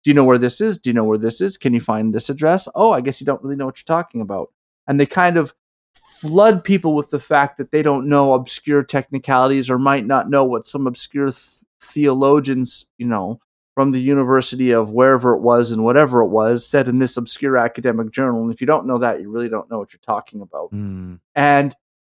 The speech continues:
Speaker 1: the average person starts kind of swimming and feels inadequate to the task.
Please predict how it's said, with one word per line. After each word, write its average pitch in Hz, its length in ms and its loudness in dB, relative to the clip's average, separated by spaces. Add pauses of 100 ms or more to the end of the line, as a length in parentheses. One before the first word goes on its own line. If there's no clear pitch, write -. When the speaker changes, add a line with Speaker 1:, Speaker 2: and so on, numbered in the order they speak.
Speaker 1:
the 156 140 4
average 185 360 2
person 190 320 0
starts 135 420 -2
kind - 260 -8
of 123 80 -6
swimming 143 640 -2
and 123 160 -6
feels 143 520 0 (120)
inadequate 139 640 -2
to 131 100 -6
the 120 120 -8
task. 113 640 -4